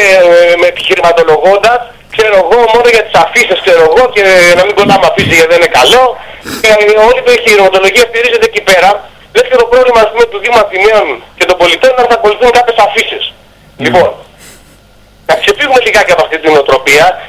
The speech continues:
Speaker 1: και να σταθούμε σε επιχειρήματα μεστά, τα οποία στέκουνε και δεν είναι ούτε επιχειρήματα, ε, βαφκαλισμού, ούτε πειραυτολογίας, ούτε στήρας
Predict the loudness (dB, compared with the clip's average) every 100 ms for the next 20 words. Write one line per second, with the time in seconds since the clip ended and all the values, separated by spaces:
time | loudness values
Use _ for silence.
0 | -4 0 0 0 0 2 0 0 -2 -2
1 | -2 0 0 0 0 0 0 0 0 2
2 | 2 0 -2 -12 -6 -2 0 0 0 0
3 | 0 -2 0 0 0 0 0 0 0 -2
4 | -4 -2 2 0 2 2 2 -2 -12 -4
5 | 0 2 0 0 0 -2 -2 0 2 2
6 | 0 0 0 0 0 0 0 0 0 0
7 | -4 -4 -4 -2 0 0